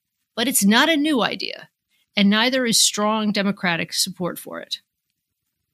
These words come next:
On the related issue of childcare, let's consider the Comprehensive Child Development Act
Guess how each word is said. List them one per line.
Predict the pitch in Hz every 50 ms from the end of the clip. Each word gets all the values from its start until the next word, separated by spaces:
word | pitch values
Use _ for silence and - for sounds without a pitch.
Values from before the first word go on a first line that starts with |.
| _ _ _ _ _ - - - _ _ _ -
On | 165 165 160
the | 185
related | 185 180 - 277 370 320 277
issue | 196 - - - - 180
of | 175 -
childcare, | - 277 294 359 349 285 - - 175 185 185 185 196 - _ _ _ _ _ _ _ - - - - _ _ -
let's | 392 480 494 - -
consider | - 415 392 359 - - 214 208 214 214 202
the | 185 190 220 196
Comprehensive | - - - 294 339 349 349 339 294 208 220 214 214 190 - 226 220 190
Child | - - - 202 196 214 233 233 214
Development | 196 190 170 185 180 185 170 175 175 165
Act | 156 156 156 156 151 - -